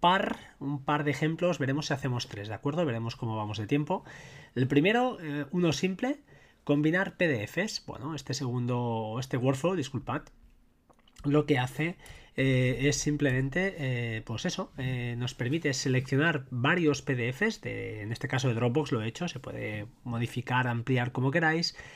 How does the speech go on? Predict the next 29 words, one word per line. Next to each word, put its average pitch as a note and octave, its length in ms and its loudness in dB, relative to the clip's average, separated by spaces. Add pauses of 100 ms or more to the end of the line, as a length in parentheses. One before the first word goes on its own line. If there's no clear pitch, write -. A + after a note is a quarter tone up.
(320)
y G3 300 2
los, F3 360 4
eh, C3+ 440 0
une, G#3 400 6
eh, D3 280 0
los C3+ 180 6
une F3+ 220 4
en D3+ 100 4
un C#3 100 4
solo B2+ 240 0
P A#2 80 -2
D G2 140 -2
F. - 240 -10 (440)
Un, B2 760 2
un B2+ 140 0
ejercicio A#2+ 460 -2
simple, F#3+ 640 2
sin A2+ 380 -6
apis, C#3 560 2
sin A2 560 -6
llamadas A2 420 -4
U G#2 80 -4
R G#2+ 240 -4
L, D3 300 0 (180)
nada A#2 380 0
de G#2+ 160 -4
nada, D#3+ 400 -2
muy A#2+ 280 0
fácil, F#3 520 -2